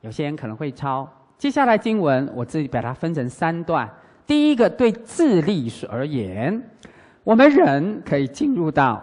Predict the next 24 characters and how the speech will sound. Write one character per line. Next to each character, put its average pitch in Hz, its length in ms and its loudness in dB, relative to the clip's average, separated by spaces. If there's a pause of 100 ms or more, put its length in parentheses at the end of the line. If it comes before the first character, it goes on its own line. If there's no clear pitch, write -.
(120)
解 110 480 -2
脱 208 220 0
之 220 160 0
门。 139 500 -4
什 180 160 -4
么 254 80 2
叫 349 180 4
解 135 260 0
脱？ 165 360 -2
简 139 160 -2
单 180 160 -2
的 202 80 -4
讲， 123 240 -4
就 170 80 -8
像 196 220 -4
蚕 151 260 -6
宝 143 200 2
宝 139 260 -2
一 127 80 -6
样， 123 280 -2
作 247 280 0
茧 117 300 -4
自 185 220 -6
缚。 104 380 -12